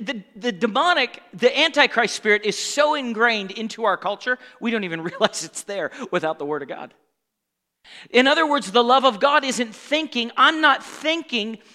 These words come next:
if I'm functioning within the love of God, I'm not thinking about whether Shane loves me or not, or likes me or not. I'm thinking, "How can I be a blessing to him?" Come on.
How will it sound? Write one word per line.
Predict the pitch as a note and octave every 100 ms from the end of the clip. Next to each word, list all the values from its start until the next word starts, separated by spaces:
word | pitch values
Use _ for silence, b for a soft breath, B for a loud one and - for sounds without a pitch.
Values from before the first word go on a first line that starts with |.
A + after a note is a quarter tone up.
| b
if | G#3+
I'm | C#4 F4+ D4+
functioning | - - D4 D#4 - B3+ A#3+ A3+
within | A3 A#3+
the | G#3+
love | A3+ G#3+
of | F#3+
God, | B3+ B3+ -
I'm | D4
not | E4 -
thinking | - D#4+ D4+ A3+
about | G3+ F#3
whether | G#3 F#3
Shane | - G3+ F3+
loves | E3 D#3 C3+
me | C#3+ C3+
or | A#2+
not, | A#2 G2+ - _ _ _ _ _
or | - A3+
likes | A3+ C#4+ D#4 -
me | G#3+
or | C#3+
not. | B2 G#2 - B B B
I'm | A#3 D#4
thinking, | - C4 A3 G#3+
"How | G3 A3+ D4+
can | D#4+ C4 B3+
I | B3
be | F#3+ A3 G#3+
a |
blessing | D3+ F#3 A#3+ C4+ - G3 E3+
to | D#3 E3
him?" | - A#3 F3 G2+ D#2+ _ _ _ _ _ _ _ _ _ _ _ _ _ _ _ _ _ _ _ _ _ _ _ _ _ _ _
Come | A#3+ D4
on. | C#4+ C#4+